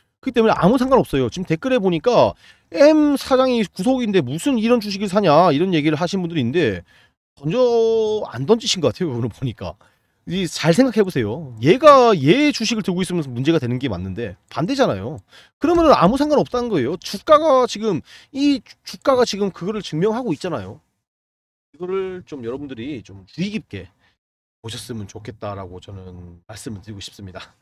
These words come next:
아무튼 뭐 이전에 삼월에 개미털기도 똑같고 감사보고서 이슈로 뭐 주가 흔들기 다 하고 했죠. 그런데 이거에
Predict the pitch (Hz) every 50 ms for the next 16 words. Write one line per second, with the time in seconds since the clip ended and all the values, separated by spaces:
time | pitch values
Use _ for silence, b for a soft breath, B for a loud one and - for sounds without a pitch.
0 | _ _ _ _ _ _ _ _ 147 175 196 - 226 220 196 196 190 180 165 151
1 | 131 127 135 196 226 226 214 202 185 - - 233 226 220 202 190 180 180 - -
2 | 135 151 185 180 214 202 185 170 185 180 180 180 180 175 160 147 127 131 151 156
3 | 147 151 - 170 - 170 151 _ - 170 165 170 165 151 - - 127 139 190 180
4 | 170 170 170 165 156 170 147 135 123 - - 151 147 156 151 143 135 123 - -
5 | - - 175 156 156 151 156 143 147 - 123 127 139 151 151 160 156 - - 110
6 | 123 165 208 233 b b b b b b b b _ 143 127 120 170 208 220 202
7 | _ _ _ _ _ _ _ _ _ _ _ _ 131 123 131 143 160 175